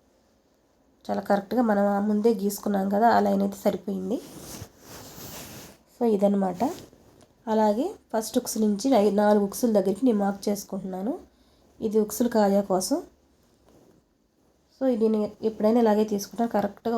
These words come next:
వస్తుంది ఫ్రెండ్స్. మీరు కూడా ఖచ్చితంగా ఇలా ట్రై చేయండి, చాలా నీట్గా వస్తుంది. ఇప్పుడు వచ్చేసి మనకి మెయిన్ డాట్ అనమాట. ఫ్రంట్ వైపు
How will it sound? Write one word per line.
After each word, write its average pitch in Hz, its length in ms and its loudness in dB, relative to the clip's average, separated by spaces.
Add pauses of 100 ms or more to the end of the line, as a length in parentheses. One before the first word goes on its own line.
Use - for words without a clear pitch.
వస్తుంది 208 340 -4
ఫ్రెండ్స్. 247 260 -4 (100)
మీరు 196 180 0
కూడా 208 120 2 (100)
ఖచ్చితంగా 214 440 -2
ఇలా 190 180 2
ట్రై 196 220 0
చేయండి, 196 360 0 (840)
చాలా 208 200 0 (100)
నీట్గా 196 380 0
వస్తుంది. 196 380 -2 (680)
ఇప్పుడు 220 260 -2
వచ్చేసి 220 340 0 (120)
మనకి 208 280 0 (640)
మెయిన్ 233 380 4
డాట్ 196 220 -2
అనమాట. 190 320 -2 (680)
ఫ్రంట్ 214 300 -2
వైపు 208 180 -2